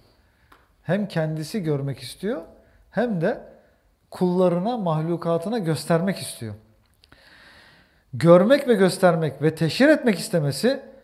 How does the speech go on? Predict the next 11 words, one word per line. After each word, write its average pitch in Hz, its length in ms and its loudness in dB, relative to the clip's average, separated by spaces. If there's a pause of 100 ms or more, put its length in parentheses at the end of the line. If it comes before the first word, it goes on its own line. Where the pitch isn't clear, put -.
(260)
en 247 280 4
esaslı 180 500 0
bir 220 140 -2
kaidedir. 139 680 -4 (1200)
İşte 208 320 2
bu 202 200 0
esaslı 170 480 0
düstur-u 180 400 -4
umumiye 156 680 -2
binaendir 147 480 0
ki 160 360 -4